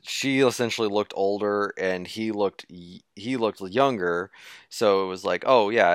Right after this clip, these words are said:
any," I think they said, "Yeah, if you were, like, in your mid-twenties or something, yeah, you could play like you were in your mid-thirties as a female." But if you were, you know, he had a baby face and could play like he was a teenager.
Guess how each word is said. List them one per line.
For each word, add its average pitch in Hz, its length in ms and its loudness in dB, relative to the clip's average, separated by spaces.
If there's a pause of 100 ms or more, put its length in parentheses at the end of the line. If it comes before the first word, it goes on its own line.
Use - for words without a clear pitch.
any," 104 420 -4
I - 380 -12
think 123 140 0
they 117 80 2
said, 110 200 -2
"Yeah, 104 140 8
if 90 100 2
you 117 100 -2
were, 107 120 0
like, 98 160 2
in 107 160 -6
your 107 140 -2
mid-twenties 101 880 -4
or 90 80 -8
something, 90 420 -8
yeah, 87 100 0
you 98 180 -4
could - 220 -10
play 104 360 2
like 87 240 -4
you 92 100 -6
were 90 120 -4
in 90 100 -6
your 87 100 -4
mid-thirties 87 840 -4
as 82 140 -12
a 82 40 -12
female." 87 680 -6 (460)
But 92 180 2
if 90 140 -4
you 98 120 -8
were, 85 400 -4
you 87 60 -12
know, 82 100 -6
he 107 120 -6
had 104 100 0
a 87 40 -4
baby 117 320 -2
face 85 320 -8
and 87 100 -12
could 87 160 -12
play 92 220 -2
like 85 180 -4
he 104 120 -10
was 82 120 -12
a 82 60 -12
teenager. 82 800 -8